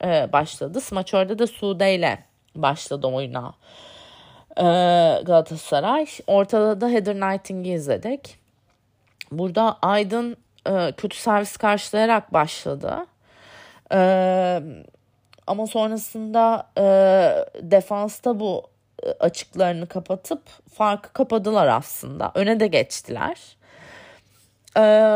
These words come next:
ama bu, e, hani yüksek, e, defans performansından sonra öne geçince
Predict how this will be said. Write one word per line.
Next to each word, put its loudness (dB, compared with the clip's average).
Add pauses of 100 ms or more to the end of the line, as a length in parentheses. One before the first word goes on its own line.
(520)
ama -2 (120)
bu, -2 (200)
e, 2 (100)
hani -8 (420)
yüksek, -6 (100)
e, 2 (300)
defans 0
performansından -4
sonra -2
öne 0
geçince -2